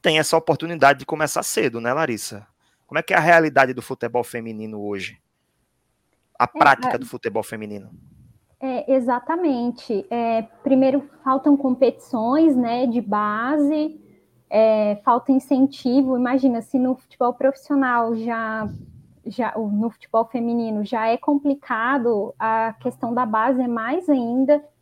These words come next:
Speaker 2: Então, é, e mesmo nas escolas,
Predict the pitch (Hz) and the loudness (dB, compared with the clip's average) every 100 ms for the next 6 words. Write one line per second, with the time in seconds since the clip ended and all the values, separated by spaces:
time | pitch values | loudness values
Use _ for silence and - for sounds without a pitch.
0 | _ _ _ _ 240 262 - 254 262 269 | _ _ _ _ 2 2 4 2 4 4
1 | 262 247 226 - - 226 226 - 254 254 | 2 0 -4 -6 -2 2 2 4 4 6
2 | 330 392 392 381 381 - 262 233 254 277 | 4 2 0 0 -4 -2 2 4 6 6
3 | 262 233 220 196 175 - | 6 4 2 2 0 -6